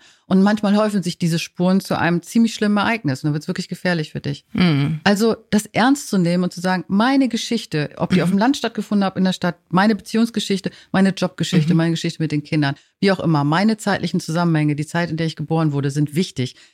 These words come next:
Speaker 1: Gerade weil, nochmal den Bogen, wir so viel weiter waren. Es ist komplett irre. Und das weiß keiner mehr. Und wieso fangen wir eigentlich immer von Neuem an, das zu erzählen? Während alle anderen geschichtlichen Ereignisse, zu Recht und ganz wichtig wie der Holocaust, im Raum stehen und du kommst an denen nicht mehr vorbei.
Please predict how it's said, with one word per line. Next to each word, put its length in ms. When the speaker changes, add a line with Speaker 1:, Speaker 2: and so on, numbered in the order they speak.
Speaker 1:
Gerade 380
weil, 360
nochmal 340
den 200
Bogen, 320
wir 280
so 220
viel 220
weiter 360
waren. 240
Es 160
ist 160
komplett 440
irre. 260
Und 100
das 140
weiß 240
keiner 280
mehr. 360
Und 120
wieso 180
fangen 280
wir 140
eigentlich 260
immer 160
von 180
Neuem 240
an, 120
das 160
zu 80
erzählen? 440
Während 300
alle 220
anderen 300
geschichtlichen 500
Ereignisse, 760
zu 140
Recht 280
und 100
ganz 240
wichtig 300
wie 40
der 140
Holocaust, 480
im 120
Raum 320
stehen 440
und 200
du 40
kommst 200
an 100
denen 200
nicht 160
mehr 100
vorbei. 640